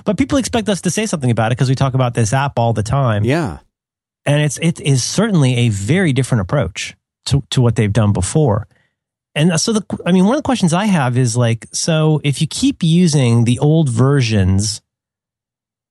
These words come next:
Speaker 1: it's, it's gonna work until it doesn't, is the basic idea?
Speaker 2: Right.
Speaker 1: Okay.
Speaker 2: Yeah,
Speaker 1: So
Speaker 2: I
Speaker 1: they,
Speaker 2: mean,
Speaker 1: they
Speaker 2: it
Speaker 1: really want you to, they really want you to, uh, to sign up. Is this okay that we're talking about this?
Speaker 2: I like that we're talking about it. I asked, uh, on, on Twitter,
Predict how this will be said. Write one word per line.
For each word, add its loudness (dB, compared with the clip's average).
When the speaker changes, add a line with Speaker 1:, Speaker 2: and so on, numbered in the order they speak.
Speaker 1:
it's, -4
it's -2
gonna 2
work 2
until 0
it -2
doesn't, -2
is -4
the -6
basic -2
idea? -2
Speaker 2:
Right. 0
Speaker 1:
Okay. 0
Speaker 2:
Yeah, 2
Speaker 1:
So 2
Speaker 2:
I 6
Speaker 1:
they, 6
Speaker 2:
mean, 4
Speaker 1:
they 4
Speaker 2:
it 4
Speaker 1:
really 4
want 0
you 2
to, 0
they -2
really 2
want 0
you 0
to, -2
uh, 0
to -6
sign 2
up. -2
Is 4
this 0
okay 0
that 2
we're 2
talking 0
about 0
this? -2
Speaker 2:
I 2
like 0
that 0
we're -2
talking -6
about -6
it. -8
I -2
asked, -4
uh, 0
on, -2
on -2
Twitter, -2